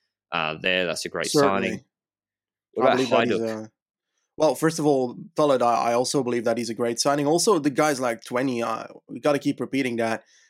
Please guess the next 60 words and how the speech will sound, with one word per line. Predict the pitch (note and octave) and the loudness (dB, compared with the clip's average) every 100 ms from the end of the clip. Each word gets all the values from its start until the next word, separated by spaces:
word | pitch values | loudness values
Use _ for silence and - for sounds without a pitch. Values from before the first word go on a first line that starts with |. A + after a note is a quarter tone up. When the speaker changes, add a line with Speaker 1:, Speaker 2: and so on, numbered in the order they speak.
| _ | _
Speaker 2:
That's | C3 B2+ | -4 -4
crazy | - C3+ C3 A#2 | 2 2 2 -2
how | A#2 A#2+ | 0 0
he's | B2 | 0
been | A2+ A#2+ | -2 -2
able | A#2 A#2+ | -2 -4
to | A#2+ | -2
top | A#2+ A2+ | 0 0
twenty | - A#2 A#2+ | -2 -2 0
the | A#2 | 0
likes | A2+ A2 | -2 -2
of | A#2 | -4
an | |
Amstel | A2+ A#2 - | -2 -2 -4
and | A2+ | -6
Flèche | G#2+ A#2+ | -2 -2
Wallonne | A#2 A#2 A#2+ | 0 0 0
and | A#2 | -2
so | B2+ A#2 | -2 -2
forth, | B2 B2 A#2 - - _ - - | 2 2 0 -10 -20 _ -12 -4
and | C3+ C#3 C3 - | 0 0 -2 -2
also | C3 C#3 C#3+ | 0 2 2
at | B2+ - | 2 2
that | A2+ A2 | 0 2
age. | A#2 G#2+ - | 0 -2 -2
So | B2+ A#2+ A#2 - _ C#3 | 2 4 4 0 _ -10
if | C#3 | 0
he's | D#3 C3+ A#2 - | 0 0 -6 -4
able | C3+ C#3 B2+ | -2 -2 -4
to | C3 | -4
progress | C3+ A#2 C3+ C3+ | -2 2 0 0
throughout | C3+ B2 | 0 0
the | A#2+ | 0
next | B2 - | -2 -2
three | - B2 | -4 -2
years | C3 B2+ B2 - _ _ _ _ - | 2 2 0 -4 _ _ _ _ -2
on | B2+ | 2
a | B2 A#2 A2 G2+ | 2 2 -2 -4
decent | C3 D3 - D#3+ D3+ - - | -2 0 2 2 0 -8 -6
amount | C#3+ D3+ D#3 | 0 2 2
of | D3+ | 2
progress, | D#3 D#3+ E3 F#3+ E3+ | 2 4 6 4 4
then | C3 C3 B2+ B2 | 2 2 0 0
this | B2+ A2+ | -2 0
guy | B2+ C3+ C3 | 2 4 2
could | C#3 B2 | 0 0
end | B2 A#2+ | 2 2
up | A#2 A2 | 0 0
being | C3 B2 | -2 -2
very | A2+ C#3 C3+ | 2 2 2
prominent | A#2+ - A#2 A#2 A#2 A2+ A#2 | 0 0 0 0 -4 -4 -6
in | - B2+ | -4 0
the | B2 | 2
likes | B2 A#2 - | 2 0 -4
of | A#2 | -2
an | |
Amstel | A#2+ B2 - A#2+ A2+ | -2 -2 -4 -4 -4
in | A2+ A2+ | -4 -6
the | A2+ | -6
very | A2 A#2 | -2 0